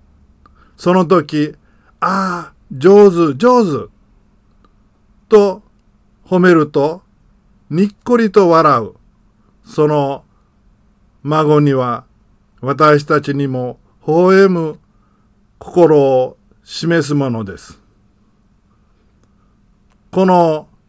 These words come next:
娘が、どうか仏の子に育つようにという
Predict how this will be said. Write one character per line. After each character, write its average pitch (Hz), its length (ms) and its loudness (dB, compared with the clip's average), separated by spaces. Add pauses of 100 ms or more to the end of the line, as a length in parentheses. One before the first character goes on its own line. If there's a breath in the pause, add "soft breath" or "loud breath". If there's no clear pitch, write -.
(540)
娘 185 460 2
が、 120 280 -4 (1120)
ど 226 320 6
う 196 80 -2
か 139 340 -4 (240)
仏 185 440 0
の 170 180 -2
子 151 140 -4
に 127 260 -6 (180)
育 202 440 0
つ 202 200 -4
よ 175 200 2
う 147 60 -2
に 117 140 -10 (520)
と 226 160 2
い 214 100 2
う 175 280 4